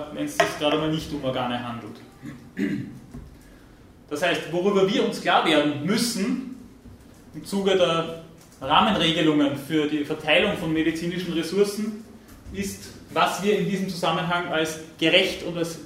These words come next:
zu rechtfertigen ansehen. Und das war auch einer der Gründe, warum ich vorhin versucht habe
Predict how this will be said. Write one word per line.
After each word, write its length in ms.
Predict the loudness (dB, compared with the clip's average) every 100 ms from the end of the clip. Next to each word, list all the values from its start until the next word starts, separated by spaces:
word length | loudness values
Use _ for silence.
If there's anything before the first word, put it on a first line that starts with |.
| -8
zu 100 | 0
rechtfertigen 840 | 2 2 2 0 2 -2 -6 -10 -12 -16 -20 -18 4
ansehen. 680 | 6 6 4 2 0 -6 -12 -18 -20 -20 -8
Und 300 | -4 -4 -2
das 200 | -4 2
war 120 | 4
auch 160 | 4 4
einer 240 | 6 6
der 100 | 6
Gründe, 380 | 4 4 6 6
warum 180 | 4 2
ich 80 | 2
vorhin 320 | 4 4 2
versucht 400 | -4 -2 -4 -2
habe 480 | 0 2 0 -2